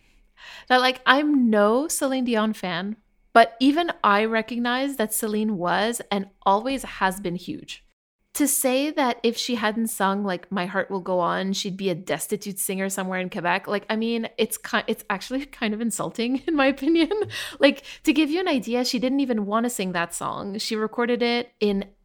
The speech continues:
a single take because she didn't wanna have to sing it again. She was so tired that day. She was like, "Oh, whatever, I'll just sing it, whatever." So she was, she didn't need this, okay?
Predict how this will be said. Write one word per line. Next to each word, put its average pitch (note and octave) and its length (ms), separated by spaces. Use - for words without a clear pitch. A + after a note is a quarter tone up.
a G3 160
single G#3+ 680
take - 520
because G3+ 260
she A3 100
didn't G3+ 200
wanna F#3+ 200
have F#3 180
to F#3+ 80
sing F3+ 500
it F#3+ 120
again. F3+ 420
She - 140
was A3 120
so A3 140
tired G#3 460
that F3+ 160
day. F3+ 160
She - 120
was F3 80
like, F#3 160
"Oh, F#3+ 140
whatever, F3+ 320
I'll F3 100
just F3 200
sing F3+ 140
it, E3 160
whatever." F3+ 420
So A3 220
she A3+ 200
was, G#3+ 340
she - 180
didn't B3+ 300
need G#3+ 240
this, - 500
okay? B3 380